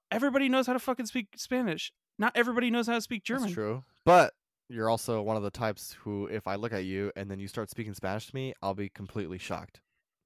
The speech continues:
Speaker 2: If you, eh, but if you start speaking German to me, I don't know why, but I'll be like, "Huh, it's normal." You know what I mean?
Speaker 1: <laughs> Why? Is it 'cause I'm
Speaker 2: Eh,
Speaker 1: white?
Speaker 2: yeah,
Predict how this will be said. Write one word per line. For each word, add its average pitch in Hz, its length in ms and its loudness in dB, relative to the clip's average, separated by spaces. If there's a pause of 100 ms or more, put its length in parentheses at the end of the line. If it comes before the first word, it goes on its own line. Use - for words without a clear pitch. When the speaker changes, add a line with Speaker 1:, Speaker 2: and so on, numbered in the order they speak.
(160)
Speaker 2:
If 117 140 -6
you, 127 180 -2 (200)
eh, 127 100 -2
but 117 180 0
if 110 120 -8
you 110 120 -10
start 131 220 -2
speaking 107 240 -10
German 117 260 0
to 92 60 -6
me, 90 180 -4
I 90 180 -2
don't 104 80 -4
know 98 80 -2
why, 113 340 0
but 104 160 -10
I'll 98 80 -6
be 98 120 -10
like, 95 180 -8
"Huh, 175 160 0 (260)
it's - 100 -18
normal." 113 280 -4 (1040)
You 165 80 -2
know 175 140 6
what 175 40 8
I 170 60 8
mean? 196 200 4 (120)
Speaker 1:
<laughs> 220 320 2 (500)
Why? 202 280 8
Is 185 160 2
it 196 60 -4
'cause 208 160 0
I'm 208 100 6
Speaker 2:
Eh, 180 40 6
Speaker 1:
white? 202 220 8
Speaker 2:
yeah, 110 200 6